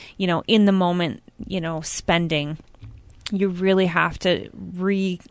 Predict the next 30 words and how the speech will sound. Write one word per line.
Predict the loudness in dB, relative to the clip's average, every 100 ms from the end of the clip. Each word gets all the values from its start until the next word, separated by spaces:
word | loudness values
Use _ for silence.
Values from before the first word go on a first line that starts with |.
| -8
reset | -2 -2 -2 0 0 0
your | -4
mind | -4 -2 -2 -4
to | -8
think | -6 -6 -4
longer | -4 -2 -4
term, | -4 -6 -6
because | -6 -6 -4
savings | 0 0 0 -2 -4
really | -2 -2 0 0
is | 0
a | 0
longer | -2 -2 -2 -4
term | -6 -6 -8
strategy. | -4 -4 -2 -4 -4 -4
Even | -2 -2
short | 0 0 0
term | -2 -4 -2
savings | 0 0 0 -4 -4
goals | -2 -2 -6 -16 -8
are | -4 -2
still | -4 -2 0 0
a | 0
long | 0 2 2 2
term | 2 0 -2 -8 -12 -16
<laughs> | -14
strategy. | -6 2 4 4 2 0 0
And | 0 2
I, | 0 -2 -4 -2
I, | -2